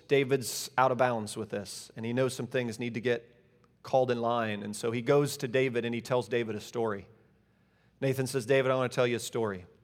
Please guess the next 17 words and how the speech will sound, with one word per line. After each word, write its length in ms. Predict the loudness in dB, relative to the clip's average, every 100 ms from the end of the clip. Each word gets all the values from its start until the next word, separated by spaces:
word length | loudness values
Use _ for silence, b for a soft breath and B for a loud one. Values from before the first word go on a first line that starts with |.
| _ _ _ _ _ _ _
Now 80 | 0
remember, 160 | 6 6
they 40 |
have 120 | 6
a, 40 | 4
quite 260 | 6 6
a 60 | 6
friendship, 500 | 2 0 0 -2 -2
so 100 | -6
they 40 |
have 60 | 0
a 40 |
long 180 | 2 2
friendship, 420 | 0 0 0 -2
so 260 | -2 -4 -4 b b b
it 40 | -2
wasn't 260 | 0 -2